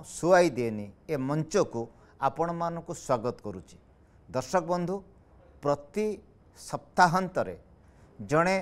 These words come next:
ସଫଳ ଓଡ଼ିଆଙ୍କ ସହିତ ଓଡ଼ିଶାର ଆଗାମୀ ପିଢ଼ି ସହ ଯୋଗସୂତ୍ର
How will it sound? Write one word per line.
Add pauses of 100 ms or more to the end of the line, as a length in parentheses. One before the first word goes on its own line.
ସଫଳ (140)
ଓଡ଼ିଆଙ୍କ
ସହିତ (1400)
ଓଡ଼ିଶାର (140)
ଆଗାମୀ (160)
ପିଢ଼ି
ସହ (560)
ଯୋଗସୂତ୍ର